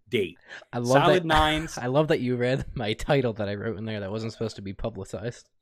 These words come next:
Speaker 1: Uh, I read it, and of course I'm gonna say it out loud.
Speaker 2: <laughs> Okay.
Speaker 1: Uh, Deathloop is getting solid nines and tens across the board, to my surprise,
Speaker 2: Mm-hmm.
Speaker 1: which I did not expect, Josh.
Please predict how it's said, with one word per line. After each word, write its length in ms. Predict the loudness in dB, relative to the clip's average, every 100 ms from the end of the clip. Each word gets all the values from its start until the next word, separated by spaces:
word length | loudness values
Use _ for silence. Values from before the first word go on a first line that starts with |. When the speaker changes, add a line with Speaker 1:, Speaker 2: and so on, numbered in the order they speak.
| _
Speaker 1:
Uh, 420 | -4 -4 -6 -10 -12 -16 -18 -12
I 120 | -8
read 200 | -4 -2
it, 120 | 0
and 80 | -2
of 100 | -4
course 240 | -4 -4
I'm 80 | -8
gonna 140 | -12 -12
say 140 | -10
it 60 | -10
out 140 | -8 -10
loud. 260 | -10 -14 -14
Speaker 2:
<laughs> 220 | -12 -12 -14
Okay. 280 | -12 -10 -10 -16 -20 _ -6
Speaker 1:
Uh, 220 | -4 -4 -2
Deathloop 520 | 0 0 -2 -4 -4 -12 -20 _ -14
is 140 | -6
getting 200 | -4 -4
solid 400 | -6 -6 -6 -6
nines 360 | -8 -8 -8 -8
and 120 | -12
tens 320 | -10 -10 -10
across 420 | -14 -14 -8 -8 -10
the 80 | -14
board, 600 | -8 -6 -6 -6 -8 -14 _
to 260 | -14 -12 -10
my 200 | -6 -4
surprise, 720 | -4 -8 -10 -12 -12 -14 -18 _ _ _ _ _ -16
Speaker 2:
Mm-hmm. 220 | -12 -10 -12 -16 _ _
Speaker 1:
which 180 | -18 -14
I 40 |
did 140 | -10 -10
not 140 | -12
expect, 340 | -16 -20 -20 -20
Josh. 320 | -20 -20